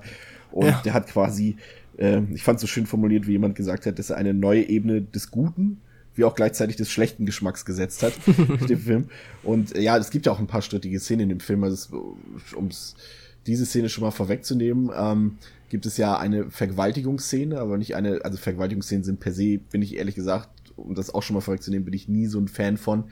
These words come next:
Speaker 1: Ob, sowas will man eigentlich nicht unbedingt auf der Leinwand sehen, zumindest ich nicht, weil es auch generell einfach was,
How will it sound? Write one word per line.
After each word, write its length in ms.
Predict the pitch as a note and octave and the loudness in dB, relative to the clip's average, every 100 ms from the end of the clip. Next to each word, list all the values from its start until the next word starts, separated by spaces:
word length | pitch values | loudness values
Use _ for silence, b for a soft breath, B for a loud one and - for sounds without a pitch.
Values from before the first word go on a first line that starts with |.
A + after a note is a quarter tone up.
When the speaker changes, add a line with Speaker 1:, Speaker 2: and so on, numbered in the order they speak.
| B B B | B B B
Speaker 1:
Ob, 200 | - - - | -16 -16 -10
sowas 320 | G2 G2 - F#2 | -4 -4 -4 -12
will 320 | F2 G#2 A#2 | -4 -2 0
man 180 | A2+ D#2+ | 0 -2
eigentlich 340 | G2 F#2+ - | -4 -4 -6
nicht 160 | A#2 - | -8 -4
unbedingt 300 | F#2 F#2 - | -4 -4 -4
auf 100 | - | -6
der 100 | E2 | -4
Leinwand 320 | E2 F2 F#2 | -4 -4 -6
sehen, 160 | F#2 G2 | -4 -6
zumindest 300 | G2 F#2 - | -4 -4 -4
ich 140 | F#2+ F2+ | -8 -6
nicht, 180 | F2+ E2 | -8 -6
weil 120 | E2 | -10
es 180 | - - | -10 -12
auch 160 | D#2+ | -10
generell 360 | F2+ F2+ F2+ F#2 | -6 -4 -2 -4
einfach 300 | G2 F2+ - | -4 -10 -10
was, 320 | F#2 - - | -12 -12 -16